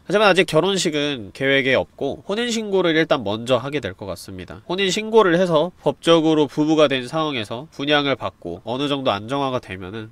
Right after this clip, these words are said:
그때 결혼식을 하게 될 것 같아요. 결혼식 발표는 나중에 따로 영상으로 다루도록 할 테니 그때 많은 분들이 축복을 해주셨으면 좋겠네요.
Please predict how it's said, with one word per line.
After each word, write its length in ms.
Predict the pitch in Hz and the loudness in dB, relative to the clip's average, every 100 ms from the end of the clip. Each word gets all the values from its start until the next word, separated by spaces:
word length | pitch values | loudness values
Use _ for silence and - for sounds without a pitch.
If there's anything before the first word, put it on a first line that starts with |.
| _ | _
그때 300 | - 104 117 | -18 -10 -8
결혼식을 500 | - 107 117 110 104 | -8 -10 -10 -10 -10
하게 140 | 131 131 | -10 -8
될 120 | 98 | -10
것 120 | 98 | -10
같아요. 400 | 92 - 92 85 | -12 -10 -12 -10
결혼식 400 | - 160 185 170 | 2 2 2 -2
발표는 800 | - 131 139 190 165 156 156 135 | -2 -2 -2 -4 -2 0 -2 -4
나중에 360 | 95 104 123 127 | -4 -4 -6 -6
따로 480 | - 170 214 160 196 | 0 0 2 -2 -6
영상으로 500 | 110 117 143 135 120 | -10 -10 -8 -8 -8
다루도록 480 | 117 95 107 110 104 | -6 -6 -6 -6 -8
할 80 | 120 | -10
테니 360 | - 92 104 107 | -12 -16 -16 -16
그때 220 | 113 113 | -6 -4
많은 300 | 95 113 113 | -4 -6 -10
분들이 340 | 110 107 98 | -10 -10 -10
축복을 440 | 101 - 127 120 123 | -12 -14 -12 -10 -8
해주셨으면 540 | 147 147 - 123 87 | -8 -8 -10 -14 -14
좋겠네요. 580 | - 95 113 95 76 | -14 -14 -14 -12 -14